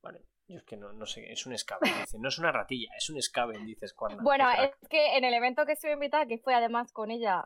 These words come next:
Speaker 2: tanto Cheche como Amanda, las conocí en un evento, el último evento del año antes de que nos chapasen, que fue en Valencia,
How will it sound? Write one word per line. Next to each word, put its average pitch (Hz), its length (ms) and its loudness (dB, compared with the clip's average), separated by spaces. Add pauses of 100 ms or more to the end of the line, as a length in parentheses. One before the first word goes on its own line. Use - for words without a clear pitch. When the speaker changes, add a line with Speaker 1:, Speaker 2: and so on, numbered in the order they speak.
Speaker 2:
tanto 196 240 -6
Cheche 220 500 -10
como 233 460 0
Amanda, 240 380 2
las 277 180 -2
conocí 202 340 -6
en 214 100 -6
un 214 120 -6
evento, 214 400 -8 (140)
el 185 180 -8
último 247 300 -6
evento 233 400 -2
del 202 280 -6
año 214 220 -2
antes 202 240 -8
de 214 100 -10
que 208 80 -8
nos 196 140 -8
chapasen, 185 480 -12 (100)
que 202 120 -14
fue 208 120 -2
en 202 80 0
Valencia, 202 600 0